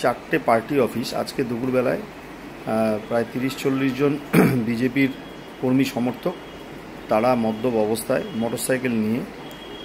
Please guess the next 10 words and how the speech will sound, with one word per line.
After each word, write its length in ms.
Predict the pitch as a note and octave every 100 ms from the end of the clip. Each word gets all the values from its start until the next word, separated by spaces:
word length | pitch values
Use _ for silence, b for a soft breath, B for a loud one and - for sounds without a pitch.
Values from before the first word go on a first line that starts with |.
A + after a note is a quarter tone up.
| - G2+
যাওয়ার 260 | A2+ A#2+ C3+
সময় 320 | - A2+ F3 - - - -
সোনাপুর 340 | - B2+ B2 C#3
পার্টি 260 | B2 A#2 A#2+
অফিসগুলোতে 540 | A#2+ A2 A2+ A#2 A#2+
আ-, 180 | D#3+ A#2 - - - - - A#2
যারা 200 | A2 A2+
গেরুয়া 440 | G2 A#2 C3+ C#3 C#3
আবির 380 | G#2 A#2+ D3+ E3+ - - - - -
ছেটায়, 320 | B2 D3